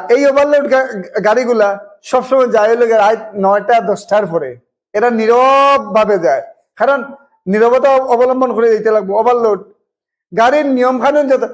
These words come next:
যেমন চৌকো খালা চশমা লাগাইয়া এমনি দেখবা তারা ডি-, আগে, উম, যত ডিপার্টমেন্ট আছে নাকি রাস্তার, আমি নাম কইয়েন না, ডিপার্টমেন্টের গাড়িগুলো আছে সাদা লাল, তারা ডিউটি তাকইন, ফটো মারার লেগে তাকইন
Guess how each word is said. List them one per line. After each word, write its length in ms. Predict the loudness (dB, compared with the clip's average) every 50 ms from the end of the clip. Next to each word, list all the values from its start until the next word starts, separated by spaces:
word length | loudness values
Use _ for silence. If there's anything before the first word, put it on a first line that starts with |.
| -12 -6 -4
যেমন 180 | -2 -2 -2
চৌকো 360 | -2 0 0 0 2 0 0
খালা 240 | 0 2 2 2 2
চশমা 300 | 0 -2 -4 -2 -2 0
লাগাইয়া 420 | 0 2 0 0 0 0 -2 -2 -4 -8 -18 _ _ _ _
এমনি 280 | -2 -2 0 2 0 2
দেখবা 300 | 2 0 2 2 0 0
তারা 500 | 2 0 2 2 2 2 2 0 -4 -8 -14 -18 -20 _ _ _ _ _ _ _ _ _ -16 -16 -16 -16 -20 _
ডি-, 320 | -12 -6 -6 -6 -6 -2 -2
আগে, 280 | -2 0 2 2 2
উম, 720 | 2 0 -6 -10 -12 -16 -18 -18 -16 -16 -16 -16 -18 -20 _ _ _ _ _ _ _ _ -6
যত 320 | -2 -2 0 2 2 0 0
ডিপার্টমেন্ট 520 | 0 -2 0 0 0 0 0 -2 0 0
আছে 220 | -2 0 0 -2
নাকি 200 | -2 -2 -2 0
রাস্তার, 360 | 0 0 0 0 -2 0 0 0
আমি 180 | 0 -2 -2
নাম 220 | -2 -2 -2 -2 -2
কইয়েন 240 | 0 0 0 0
না, 120 | -2 -4 -6 -8 -12 _ _ _ _ _ _ _ -10
ডিপার্টমেন্টের 580 | -10 -2 0 0 0 0 -2 0 2 2 0 0 -2 -6 -12 -20 -20 -20 -20 _ -4 0
গাড়িগুলো 380 | 2 2 2 2 2 2 2 2
আছে 140 | 0 -2 -4
সাদা 500 | -4 -2 -4 0 2 2 2 2 2 2
লাল, 480 | 2 2 2 4 4 2 2 0 -2 -6 -10 -20 _ _ _ _
তারা 200 | 0 0 0 0
ডিউটি 320 | 0 -2 -2 -2 -2 -4
তাকইন, 460 | -2 -2 -2 0 0 -2 -2 -2 -6 -14 -20 _ _ _ _ _ _ _ _ _ _ _
ফটো 180 | -2 -2 0 2
মারার 240 | 2 2 2 2
লেগে 220 | 0 0 0 0 0
তাকইন 420 | 0 -2 -2 0 -2 -2 -4 -8